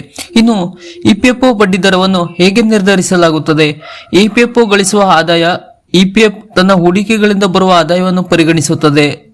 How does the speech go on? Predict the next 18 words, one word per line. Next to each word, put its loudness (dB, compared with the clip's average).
ಚಂದಾದಾರರ 0
ಸಂಖ್ಯೆ 0
ಹೆಚ್ಚಾದಂತೆ 0
ಹೆಚ್ಚಿನ 0
ಬಡ್ಡಿ 0
ದರವನ್ನು 0
ನೀಡಲು -2
ಇ 2
ಪಿ -2
ಎಫ್ -2
ಗೂ 0
ಸಾಧ್ಯವಾಗುತ್ತದೆ. 0
ಆರ್ಥಿಕ 0
ಪರಿಸ್ಥಿತಿ, -2
ದೇಶದ 0
ಆರ್ಥಿಕ 0
ಪರಿಸ್ಥಿತಿಯನ್ನು 0
ಗಮನದಲ್ಲಿಟ್ಟುಕೊಂಡು -2